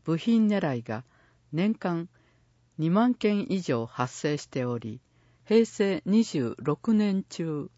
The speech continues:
全国ワーストワンとなっています。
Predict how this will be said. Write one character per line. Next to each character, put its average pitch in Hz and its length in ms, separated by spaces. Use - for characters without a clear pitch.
全 196 260
国 120 440
ワ 170 180
ー 214 40
ス - 100
ト 196 180
ワ 196 140
ン 190 80
と - 280
な 156 160
っ - 60
て - 160
い 107 80
ま 107 180
す。 - 220